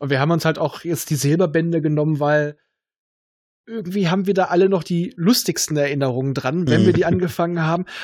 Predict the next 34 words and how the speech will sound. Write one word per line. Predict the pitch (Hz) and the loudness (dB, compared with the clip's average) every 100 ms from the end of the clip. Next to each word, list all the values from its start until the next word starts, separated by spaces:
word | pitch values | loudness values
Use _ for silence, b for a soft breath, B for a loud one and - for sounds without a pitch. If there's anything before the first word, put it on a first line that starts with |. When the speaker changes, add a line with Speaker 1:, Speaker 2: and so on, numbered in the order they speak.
| B | B
Speaker 1:
weil | 165 | -2
die | 170 | 0
haben | 151 190 | 0 0
noch | 185 | 0
ihren | 220 180 175 | 0 -2 -2
eigenen | 151 175 170 165 156 | 0 0 0 0 -2
Flair, | - 147 151 165 165 | -4 -2 0 2 0
ihren | 170 170 165 | 0 -2 -2
eigenen | 160 165 160 | -2 0 0
Charme, | - 147 165 165 | 0 2 0 -2
die, | 147 151 151 b b b b b b - | -12 -16 -18 b b b b b b -12
die | - | -4
kann | 170 | 0
man | 196 | 2
noch | 196 175 | 2 2
mit | 190 | 2
so | 185 | 2
einem | 165 | 0
zwinkernden | - 196 247 208 185 | 0 0 2 2 2
Auge | 170 208 208 | 4 4 4
betrachten, | 151 - - 139 - 160 151 | 0 -4 -4 -4 -4 -6 0
weil | 151 147 147 147 151 | 2 4 4 2 2
<laughs> | 175 - - - | -2 -4 -12 -4
die | 233 | 0
sind | 180 214 233 | 2 2 2
schon | - 202 | 2 2
etwas | 208 208 190 | 2 0 -2
speziell, | 214 196 | 0 2
die | 175 | 2
sind | 175 208 | 2 2
halt | 190 - - - | 0 0 -4 0
Kinder | 220 208 | 2 2
ihrer | 185 175 165 | 4 4 2
Zeit | - 202 147 170 | 2 2 4 2